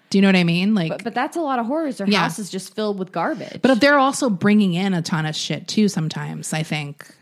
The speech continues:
Speaker 2: They could make an
Speaker 1: Yeah.
Speaker 2: exception for Ed
Speaker 1: No,
Speaker 2: Gein.
Speaker 1: I mean, he's
Speaker 2: I
Speaker 1: definitely something.
Speaker 2: I think he's a hoarder.
Speaker 1: Well, he gets more hoarding in next episode. <laughs>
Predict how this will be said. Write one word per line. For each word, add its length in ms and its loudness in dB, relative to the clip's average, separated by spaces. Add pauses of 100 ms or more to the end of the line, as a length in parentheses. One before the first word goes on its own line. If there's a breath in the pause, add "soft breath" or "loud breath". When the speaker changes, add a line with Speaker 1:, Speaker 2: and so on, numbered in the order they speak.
(100)
Speaker 2:
They 160 -2
could 160 -4
make 160 -4
an 80 -4
Speaker 1:
Yeah. 40 -6 (220)
Speaker 2:
exception 240 -4
for 140 -10
Ed 120 0
Speaker 1:
No, 140 4
Speaker 2:
Gein. 80 -2
Speaker 1:
I 100 4
mean, 160 4
he's 220 4
Speaker 2:
I 60 2
Speaker 1:
definitely 320 2
something. 420 0
Speaker 2:
I 140 -2
think 220 -6
he's 180 -2
a 60 -4
hoarder. 440 -6 (200 loud breath)
Speaker 1:
Well, 180 4
he 160 2
gets 340 0
more 240 2
hoarding 680 0
in 160 0
next 260 -4
episode. 640 -2
<laughs> 40 -18